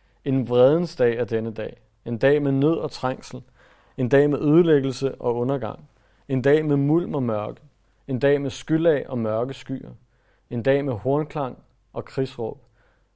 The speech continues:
mod de befæstede byer og mod de høje hjørnetårne. Jeg sender trængsel over menneskene, så de går omkring som blinde, fordi de syndede mod Herren. Deres blod hældes ud som snavs,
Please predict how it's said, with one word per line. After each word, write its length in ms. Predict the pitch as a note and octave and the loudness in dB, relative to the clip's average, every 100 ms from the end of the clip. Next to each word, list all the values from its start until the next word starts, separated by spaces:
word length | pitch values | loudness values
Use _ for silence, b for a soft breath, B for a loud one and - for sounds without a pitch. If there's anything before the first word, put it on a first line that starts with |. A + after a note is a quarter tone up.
| - | 0
mod 180 | C#3 | 2
de 100 | C3+ | 2
befæstede 560 | B2 B2+ - B2+ - B2+ | -4 -6 -6 -6 -6 -10
byer 300 | A2+ A#2+ - B2 _ _ _ _ - | -8 -12 -14 -20 _ _ _ _ -6
og 100 | B2+ | 0
mod 180 | C3 C3 | 0 0
de 80 | |
høje 320 | A#2 A2+ A#2 C#3 | -2 -2 0 0
hjørnetårne. 720 | A#2 G#2+ B2 B2 A2+ - - - _ _ _ _ _ _ _ _ - | -2 -4 -6 -10 -12 -14 -16 -20 _ _ _ _ _ _ _ _ -8
Jeg 100 | A#2 | -4
sender 240 | C#3 C3+ | -2 -2
trængsel 480 | C3 - D3+ E3 - | -2 -4 -6 -4 0
over 160 | C#3 C3 | 0 2
menneskene, 520 | A#2+ A#2+ - C3+ A#2+ | -2 -6 -10 -14 -12
så 140 | - | -10
de 120 | A#2+ | -8
går 160 | A2+ A#2+ | -4 -4
omkring 440 | A2+ - C#3 C#3+ | -6 -8 -8 -8
som 200 | - C#3 | -10 -10
blinde, 340 | G#2+ G#2 G#2 A#2+ | -6 -6 -8 -10
fordi 220 | - A#2 | -10 -10
de 120 | A#2+ A2+ | -10 -10
syndede 380 | - B2 B2+ | -6 -4 -4
mod 200 | C3 A#2 | -4 -6
Herren. 320 | G#2 G#2 A2+ - _ _ b b b b b b - | -8 -10 -14 -20 _ _ b b b b b b -6
Deres 180 | A#2 | -6
blod 380 | - C#3 D#3 D#3+ | -4 0 0 0
hældes 300 | B2 C3 A#2+ | -2 -4 -4
ud 160 | D#3 D#3 | -4 -4
som 220 | - C3+ | -6 -12
snavs, 640 | - A#2+ A2 - - - | -10 -10 -10 -14 -20 -20